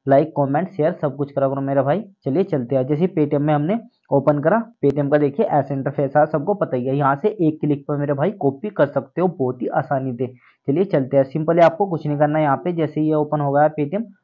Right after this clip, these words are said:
तो अपनी profile पे चले जाना है। जैसे यहाँ पे click करेंगे तो guys देखिए ऐसा interface आया मेरा भाई खुल के,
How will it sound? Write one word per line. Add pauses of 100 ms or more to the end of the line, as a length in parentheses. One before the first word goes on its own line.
तो
अपनी
profile
पे
चले
जाना
है।
जैसे
यहाँ
पे
click
करेंगे
तो
guys (100)
देखिए (380)
ऐसा
interface
आया
मेरा
भाई
खुल
के,